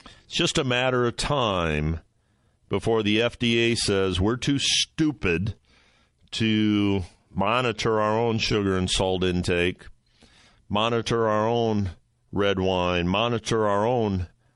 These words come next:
red meat," and they start taxing the heck out of it. Mark my words. Mark my words. They will start regulating that to the point where you have no choice.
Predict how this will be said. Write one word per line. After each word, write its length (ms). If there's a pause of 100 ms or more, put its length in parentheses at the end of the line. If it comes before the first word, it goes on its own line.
(100)
red 320
meat," 460 (880)
and 120
they 80
start 320
taxing 540
the 100
heck 240
out 180
of 80
it. 120 (360)
Mark 240
my 160
words. 560 (720)
Mark 520 (180)
my 320
words. 640 (1040)
They 260
will 680 (1400)
start 280
regulating 800
that 300
to 120
the 100
point 320
where 140
you 180
have 160
no 180
choice. 520